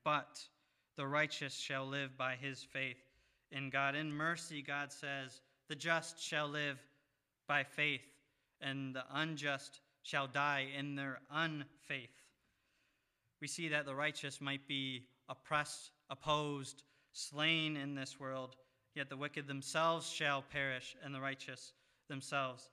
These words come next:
shall live. This then being the revelation of God, revealing his righteousness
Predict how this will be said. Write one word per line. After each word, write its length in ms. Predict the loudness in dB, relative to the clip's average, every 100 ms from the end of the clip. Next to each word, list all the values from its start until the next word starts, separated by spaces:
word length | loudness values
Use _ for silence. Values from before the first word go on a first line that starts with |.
| _
shall 260 | -2 -2 0
live. 360 | -2 -2 -4 -12 _ _ _ _ _ _ _ _ _ _ _ _ _ _ _ _ _ _ _ _ _ -6
This 200 | -6 -2
then 260 | -2 0
being 300 | 2 2 2
the 80 | 0
revelation 680 | 0 0 0 0 2 0 -4
of 160 | -4
God, 400 | -2 0 0 -4 -14 _ _ _ _ _ _ _ -10
revealing 680 | 2 4 6 4 0 -2 -6 -14 _ _
his 220 | _ -4 2
righteousness 880 | 2 4 0 -4 -2 -4 -4 -10